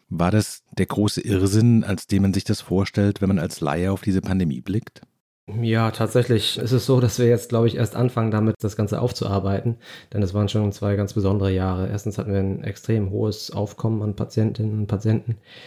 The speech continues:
Speaker 2: Viele von denen waren extrem krank, viele sind gestorben. Das haben wir so sonst natürlich nicht so auf der Station.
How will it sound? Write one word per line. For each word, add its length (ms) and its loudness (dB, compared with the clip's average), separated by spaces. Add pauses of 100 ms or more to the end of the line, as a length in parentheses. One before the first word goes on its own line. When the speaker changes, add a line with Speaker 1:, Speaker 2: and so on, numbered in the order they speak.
(200)
Speaker 2:
Viele 300 0
von 180 2
denen 260 4
waren 300 2
extrem 880 -2
krank, 480 -4
viele 380 0
sind 160 -4
gestorben. 580 -2 (500)
Das 320 -8
haben 140 -2
wir 100 2
so 220 0
sonst 280 -2
natürlich 440 0
nicht 400 -4 (120)
so 280 -4
auf 160 -4
der 140 -2
Station. 580 0